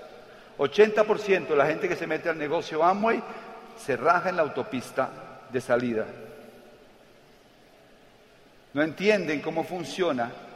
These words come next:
el tema de avanzar en el negocio, venciendo obstáculos. La segunda razón por la que la gente no llega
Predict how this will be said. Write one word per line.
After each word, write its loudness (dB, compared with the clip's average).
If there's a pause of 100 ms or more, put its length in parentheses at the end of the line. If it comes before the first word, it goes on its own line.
(440)
el 4
tema 0 (480)
de 10
avanzar 6
en -2
el -2
negocio, 0 (800)
venciendo 0
obstáculos. 2
La 8
segunda 2
razón 2
por 4
la 6
que 0
la 6
gente -4
no -2
llega 4